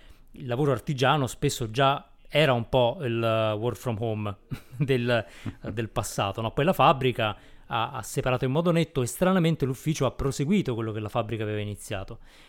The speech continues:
Speaker 1: Però, mm, tornare ad altre modalità vuol dire, sì, cercare di vivere in modo più,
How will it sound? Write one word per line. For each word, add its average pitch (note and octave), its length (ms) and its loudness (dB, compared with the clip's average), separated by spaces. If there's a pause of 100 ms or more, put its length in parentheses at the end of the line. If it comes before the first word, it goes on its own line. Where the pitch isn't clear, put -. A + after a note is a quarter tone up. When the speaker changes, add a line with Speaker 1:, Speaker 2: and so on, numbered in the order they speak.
Speaker 1:
Però, - 340 4 (220)
mm, B2 680 -2 (440)
tornare E3 460 4
ad C3+ 80 2
altre D#3+ 200 2
modalità E3 400 4
vuol C#3 220 2
dire, C3+ 500 4
sì, F3+ 220 -4
cercare D3 400 -2
di B2+ 100 -2
vivere C#3+ 260 0
in A#2+ 80 0
modo D3 260 0
più, F3 420 4